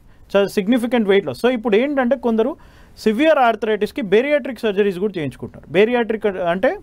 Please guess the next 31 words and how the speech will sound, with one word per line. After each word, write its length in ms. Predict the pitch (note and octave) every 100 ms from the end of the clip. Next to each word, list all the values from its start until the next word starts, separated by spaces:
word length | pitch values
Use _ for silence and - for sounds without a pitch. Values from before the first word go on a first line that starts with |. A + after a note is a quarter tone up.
| - - -
ఈ 260 | G3 G3+ G3+
stomach, 480 | - G#3+ C4 A#3+ A#3
uh, 180 | G#3
sizing 440 | F#3 G#3 G#3 G#3 G3+
surgeries, 440 | F#3+ D#3+ E3 C#3
అంటే 160 | D#3+ A#3
stomach 560 | - G3 G#3+ G#3 G#3
content, 420 | F#3+ G3 G#3 G3+ F3+
uh, 320 | E3+ D#3+ D3+
వా-, 220 | D3 D3
వాల్యూమ్ని 480 | D3+ G3 A3 A3 G3+
తగ్గించేయడం. 600 | E3+ F3 G3 D#3+ G#2+ G2 - - - A3+
So 80 | B3
వాళ్ళు 200 | B3 A#3+
తినే 260 | A3 C4+
ఆహారం 560 | D#4 B3+ B3+ C4+ C4+ A#3+
కూడా 260 | A#3 D4 A4+ -
ఆటోమేటిక్‌గా 560 | F3+ A#3 C4 A#3+ A#3 D4 A3
తక్కువ 220 | - A#3+
తింటారు. 380 | F3+ C3 G#2 - - - - B3
So 60 | B3
తక్కువ 240 | A3 - D4
తింటారు 380 | C#4+ C#4 C#4
కాబట్టి 380 | B3+ B3 B3 B3
ఆటోమేటిక్‌గా 580 | C#4+ A3+ A#3+ A#3+ A#3+ C4
weight 240 | G#3+ G#3+
loss, 160 | G3+ D#3
అంటే 340 | E3 C#4+ F4
అదొక 300 | C4 A3+ G#3+
example 460 | F#3+ E3 C4+ A#3+ G#3
అనమాట. 360 | D#3 B2 A2